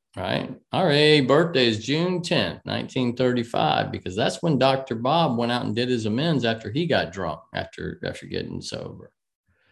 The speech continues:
And I knew that was a, something that I was missing in mine. Came back, and this old boy came to our group, and he started talking,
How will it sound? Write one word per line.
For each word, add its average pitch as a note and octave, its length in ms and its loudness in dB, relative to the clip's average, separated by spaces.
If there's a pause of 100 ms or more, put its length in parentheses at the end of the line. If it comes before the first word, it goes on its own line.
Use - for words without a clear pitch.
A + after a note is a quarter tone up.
(640)
And F#2 100 -2
I C#3 100 0
knew E2 160 4
that B2+ 220 6
was G#2 160 2
a, G2+ 80 0
something G#2+ 460 0
that F#2 180 -2
I G2 180 0
was F#2 240 -4
missing G2+ 380 0
in F2 120 -4
mine. F2+ 560 -2 (880)
Came C3+ 280 6
back, B2 400 6 (840)
and A#2+ 120 2
this C3 140 4
old C3 160 8
boy C3+ 200 8
came C#3 300 6
to B2+ 80 8
our A#2 100 6
group, D#3+ 380 8
and C3+ 100 -8
he A#2+ 80 0
started C3 380 4
talking, C3+ 600 0